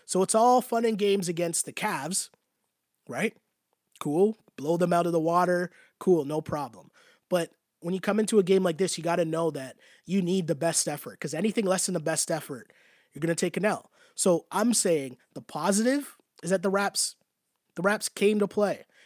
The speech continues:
And Austin checks in here on, on Instagram. Don't worry, I'm getting to the comments soon. But Austin checks in, and Austin says,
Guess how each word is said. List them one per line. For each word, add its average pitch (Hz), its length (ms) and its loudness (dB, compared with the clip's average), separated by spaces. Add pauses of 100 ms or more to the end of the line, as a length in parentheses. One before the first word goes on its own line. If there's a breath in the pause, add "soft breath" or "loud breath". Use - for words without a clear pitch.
And 175 160 -6
Austin 214 400 0
checks - 280 0
in 180 200 0
here 170 240 0
on, 156 240 -4 (100)
on 156 180 -6
Instagram. 151 560 -4
Don't 185 160 0
worry, 175 220 2
I'm 175 80 2
getting 190 200 0
to 196 60 0
the 196 100 0
comments 180 440 0
soon. 151 320 -2 (240 loud breath)
But 156 140 -10
Austin 208 320 0
checks 196 300 0
in, 160 180 0
and 156 100 -4
Austin 165 320 -4
says, 151 380 -2